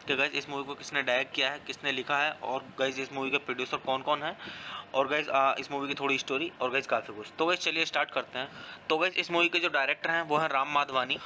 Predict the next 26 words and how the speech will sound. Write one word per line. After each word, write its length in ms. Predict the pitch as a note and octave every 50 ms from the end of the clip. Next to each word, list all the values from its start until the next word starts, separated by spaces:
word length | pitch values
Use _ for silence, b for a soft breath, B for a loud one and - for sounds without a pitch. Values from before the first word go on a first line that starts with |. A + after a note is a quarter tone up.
| B B B
और 160 | - D#3+ E3+
guys 180 | F3 F#3+ F#3 F3+
इस 100 | F#3 F3
movie 180 | F3+ F3 F#3
को 100 | F3 F#3
जो 100 | F3 F#3 F#3
लिखा 280 | D#3+ D3+ - F3 E3
गया 200 | E3 E3+ E3+ E3+
है 120 | F3 F3+ F3+
और 180 | - F3 E3+ D#3 D#3+
story 300 | - - F3 F3 F3 F#3
और 200 | E3+ F3 D#3+ -
screen 260 | - - - E3+ F3 E3
play 160 | E3 E3+ E3
जो 120 | E3 F3
दिया 200 | D#3 D3 D3 D3
है 100 | D#3+ E3+
इस 100 | E3+ E3+
movie 200 | E3+ D#3+ D#3 E3
का 100 | D#3+ F3 E3+
वो 220 | D3 C#3+ D3+ D#3+
दिया 180 | D#3+ E3 D#3+ E3
है 180 | F3 F3 F3 - B B B B B B B B B -
साइविन 380 | - - D3+ D3+ D#3+ E3+ F#3 F3
क्वाड्रास 440 | - D3 C#3+ C#3 D3 D#3+ E3 E3 - E3
ने। 160 | D#3 F#3